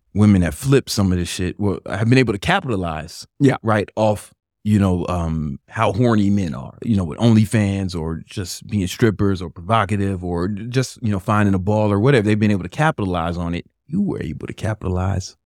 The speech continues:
Speaker 1: on them.
Speaker 2: Yes.
Speaker 1: You flipped it on 'em.
Speaker 2: Yeah.
Speaker 1: And you started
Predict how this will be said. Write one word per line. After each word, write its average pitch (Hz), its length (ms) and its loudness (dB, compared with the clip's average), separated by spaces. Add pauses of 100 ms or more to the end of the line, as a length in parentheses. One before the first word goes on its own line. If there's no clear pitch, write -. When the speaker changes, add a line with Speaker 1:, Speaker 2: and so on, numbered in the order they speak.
(240)
Speaker 1:
on 92 280 4 (200)
them. - 300 4 (500)
Speaker 2:
Yes. - 560 0
Speaker 1:
You 165 240 4
flipped - 520 -6
it 104 120 -4
on 87 200 -2
'em. 110 260 -2
Speaker 2:
Yeah. 113 240 2 (100)
Speaker 1:
And 113 120 0
you 196 120 6
started 123 360 0